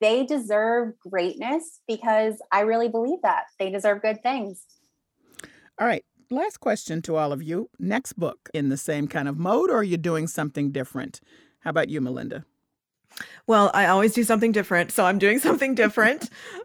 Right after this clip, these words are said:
Speaker 3: Um, it is, it's gonna be sort of a contemporary novel, um, but it is set in twenty thirteen.
Speaker 2: Mm.
Speaker 3: So I don't,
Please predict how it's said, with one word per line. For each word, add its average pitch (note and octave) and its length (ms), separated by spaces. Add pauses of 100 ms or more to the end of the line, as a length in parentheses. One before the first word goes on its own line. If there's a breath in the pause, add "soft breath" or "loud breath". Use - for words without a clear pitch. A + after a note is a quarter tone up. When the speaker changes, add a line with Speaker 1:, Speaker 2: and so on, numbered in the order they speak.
Speaker 3:
Um, G#3 420
it G#3 160
is, G#3 320
it's G#3+ 180
gonna A#3 220
be G#3+ 360 (180)
sort G3 320
of E3+ 100
a F3+ 80
contemporary F3 840
novel, G3 680
um, D#3+ 340
but D#3+ 220
it D#3+ 160
is F3 160
set G#3 240
in G#3 120
twenty B3 320
thirteen. A#3+ 840 (100)
Speaker 2:
Mm. C4+ 360
Speaker 3:
So B3+ 180
I F#3+ 120
don't, G#3+ 220